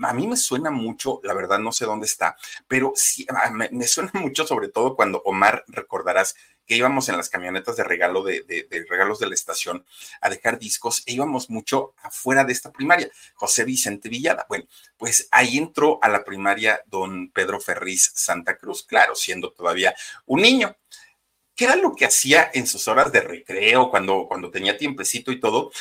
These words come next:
Fíjense que mientras los chamacos, sus compañeros, estaban jugando al fútbol, al bote pateado y todo esto, Pedro Ferriz compraba, eh, o le pedía a su papá y a su mamá que le compraran libros de Julio Verne. Fíjense, na-, uy,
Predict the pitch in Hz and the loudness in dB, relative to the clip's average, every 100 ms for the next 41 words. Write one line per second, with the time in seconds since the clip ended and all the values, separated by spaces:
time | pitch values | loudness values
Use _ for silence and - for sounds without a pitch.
0 | - - 208 415 392 185 139 - 110 - | -16 -6 -4 -2 -2 -2 0 2 0 0
1 | 107 123 131 - 131 - 107 101 101 113 | 2 2 2 -2 -6 -4 -2 0 0 2
2 | 127 107 - - 110 151 - 98 95 107 | 0 0 -2 2 4 2 -2 -2 0 4
3 | 117 - 95 95 _ 90 90 90 98 98 | 2 2 -8 -10 _ -6 0 2 4 4
4 | 90 92 95 107 - 92 - 87 80 90 | 2 2 0 -2 -6 -8 -6 -2 -2 0
5 | 98 98 110 117 - 208 - - - _ | -4 -2 -2 -2 -2 -4 -6 -16 -16 _
6 | - 220 302 - - 127 110 - - _ | -2 0 0 -4 -4 -4 -4 -6 -8 _
7 | 127 135 147 147 160 180 - 117 - 113 | -4 0 4 6 6 4 2 0 0 -2
8 | 107 110 123 - 151 131 - 113 107 110 | -4 -4 -4 -4 -6 -14 2 4 4 -2
9 | 117 107 98 - - - - 123 127 135 | -6 -4 -4 -4 -10 -14 -2 0 0 -2
10 | 139 160 180 185 180 131 110 107 135 - | -2 0 0 -2 -8 -8 -4 -2 -2 -4
11 | - 104 - 127 127 117 107 95 95 92 | -6 -8 -6 -4 -4 -4 -4 -2 -4 -6
12 | 80 - 113 120 - 98 82 - - | -12 -16 -8 -6 -6 -4 -2 -2 -2